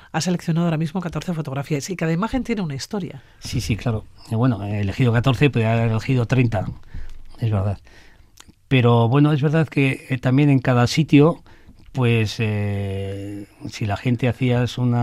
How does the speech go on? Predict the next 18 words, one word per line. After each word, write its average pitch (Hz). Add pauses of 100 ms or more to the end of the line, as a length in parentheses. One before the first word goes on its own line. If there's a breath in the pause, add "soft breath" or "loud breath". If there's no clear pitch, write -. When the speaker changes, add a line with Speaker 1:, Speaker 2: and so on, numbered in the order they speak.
(340)
Speaker 2:
mínimo 131
contacto, 143
pues, -
eh, 107 (380 loud breath)
te 117
preguntaban 113
de 113
dónde 113
eres, 147
pues -
tú 117
decías 110
a -
dónde 117
sois, 147
o 117
iban 117
de, 104